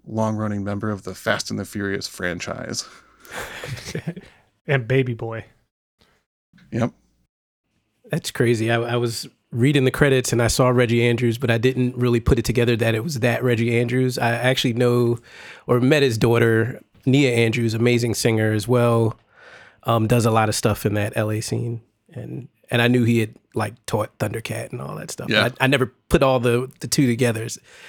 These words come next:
Speaker 3: So amazing connection.
Speaker 1: Yeah, an incredible legacy.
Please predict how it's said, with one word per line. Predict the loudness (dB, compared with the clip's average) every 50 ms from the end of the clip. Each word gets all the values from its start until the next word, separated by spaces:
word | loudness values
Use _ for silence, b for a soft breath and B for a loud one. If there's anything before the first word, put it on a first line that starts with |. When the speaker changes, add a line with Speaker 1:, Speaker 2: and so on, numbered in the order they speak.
| B B B B B
Speaker 3:
So | -8 -6 -4 -4 -4 -6 -10 -16 _ _ -2
amazing | 0 2 2 4 2 0 0 0
connection. | 0 0 2 0 0 0 0
Speaker 1:
Yeah, | 0 0 -2 -8 _ _ -10
an | -10 -10 -10 -10 _ -20 -10 _
incredible | -4 -4 -2 0 2 2 2 2 0 -2 -2 -2
legacy. | -4 -6 -6 -6 -6 -6 -6 -6 -8 -10